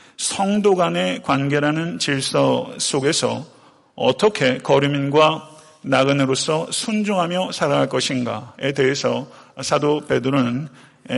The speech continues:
이야기를 이어가게 될 것입니다. 성경은 하나님께서 권위를 부여하신 자리에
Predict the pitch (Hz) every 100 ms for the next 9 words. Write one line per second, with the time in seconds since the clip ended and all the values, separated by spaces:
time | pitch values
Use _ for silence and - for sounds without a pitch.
0 | 127 139 131 127 139 151 151 139 135 131
1 | 127 139 139 143 120 123 - 113 110 117
2 | _ _ _ - - - _ _ _ 139
3 | 180 165 175 180 120 135 185 - _ -
4 | - _ _ - 180 190 196 190 180 185
5 | 180 143 135 147 160 185 185 - 147 147
6 | 147 147 - 156 131 120 - 127 151 123
7 | 117